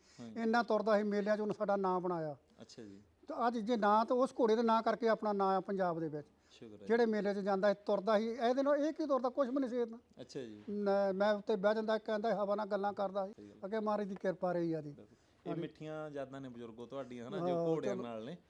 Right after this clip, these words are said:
Speaker 2: ਬਿਲਕੁਲ ਜੀ, ਬਿਲਕੁਲ, ਬਿਲਕੁਲ। ਇਹ ਮਹਾਰਾਜ ਦੀ, ਹੁਣ ਕਹਾਂ ਸਾਡੇ ਨਿਆਣਿਆਂ ਨੂੰ, ਸਾਡੇ ਪਰਿਵਾਰ ਨੂੰ, ਮੇਰਾ ਛੋਟੇ ਭਾਈ ਦਾ ਪੋਤਾ ਆ,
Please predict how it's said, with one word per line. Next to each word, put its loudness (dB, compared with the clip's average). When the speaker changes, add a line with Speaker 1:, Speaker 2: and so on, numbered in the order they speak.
Speaker 2:
ਬਿਲਕੁਲ 2
ਜੀ, 0
ਬਿਲਕੁਲ, -2
ਬਿਲਕੁਲ। -2
ਇਹ 0
ਮਹਾਰਾਜ 2
ਦੀ, -6
ਹੁਣ 2
ਕਹਾਂ 6
ਸਾਡੇ 4
ਨਿਆਣਿਆਂ 4
ਨੂੰ, 0
ਸਾਡੇ 2
ਪਰਿਵਾਰ 6
ਨੂੰ, 0
ਮੇਰਾ 4
ਛੋਟੇ 4
ਭਾਈ 6
ਦਾ 10
ਪੋਤਾ 6
ਆ, 2